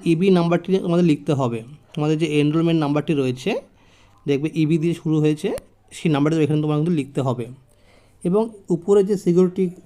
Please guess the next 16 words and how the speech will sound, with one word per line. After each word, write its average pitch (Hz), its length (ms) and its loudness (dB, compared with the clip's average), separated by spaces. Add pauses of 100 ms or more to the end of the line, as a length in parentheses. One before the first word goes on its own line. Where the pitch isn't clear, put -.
(460)
যেটা 160 260 0
কোড 160 260 0
রয়েছে, 151 380 2 (140)
এটা 151 160 -2
তোমাদের 147 200 2
কিন্তু 156 180 0
নিচে 139 160 -6
লিখতে 143 260 -4
হবে। 113 240 -4 (420)
লেখার 170 340 0
পরে 180 160 0 (540)
সাবমিট 160 420 -2
অপশনে 170 300 -4
ক্লিক 147 280 -4
করতে 131 280 -6
হবে। 120 240 -6